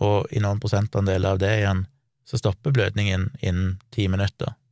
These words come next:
som jo er rimelig å anta at den vil gjøre uansett, så vil du sitte igjen med ganske mange i gåsehud mirakelhistorier, der folk kan fortelle om at de så noen fikk denne blødningen til å stoppe.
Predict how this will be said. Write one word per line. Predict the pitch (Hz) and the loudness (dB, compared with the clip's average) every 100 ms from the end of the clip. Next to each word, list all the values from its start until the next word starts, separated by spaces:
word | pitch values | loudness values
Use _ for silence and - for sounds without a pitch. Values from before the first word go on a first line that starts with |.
| _ | _
som | - 107 | -2 0
jo | 95 | 2
er | 95 | 2
rimelig | 87 87 92 | 0 0 0
å | 90 | 0
anta | 98 104 | -2 -4
at | 98 | -2
den | 95 | -2
vil | 90 | 0
gjøre | 95 95 92 | 0 0 -2
uansett, | 95 123 - - _ _ _ _ _ _ _ | 0 -2 -2 -20 _ _ _ _ _ _ _
så | - | 0
vil | 143 127 | 2 4
du | |
sitte | 120 110 92 | 4 2 2
igjen | 92 | 2
med | 98 95 | 2 0
ganske | 87 - 92 | -2 -2 -2
mange | 87 87 95 92 | 0 2 2 2
i | 95 | 2
gåsehud | 98 92 - 101 95 | 0 0 2 2 2
mirakelhistorier, | 101 95 95 107 110 104 - 104 101 98 95 | 2 2 2 2 0 0 0 2 2 0 0
der | 107 | 0
folk | 110 107 | 0 0
kan | 104 120 | 0 -2
fortelle | - 95 104 98 | 0 2 4 2
om | 95 | 0
at | |
de | 95 | -2
så | - 92 95 | -2 0 2
noen | 95 90 92 92 _ | 2 2 0 -2 _
fikk | - 95 - | -2 -2 0
denne | 92 98 | 2 4
blødningen | 98 92 98 98 98 | 4 2 2 2 2
til | |
å | 101 | 0
stoppe. | - 90 - 101 | 0 -4 0 0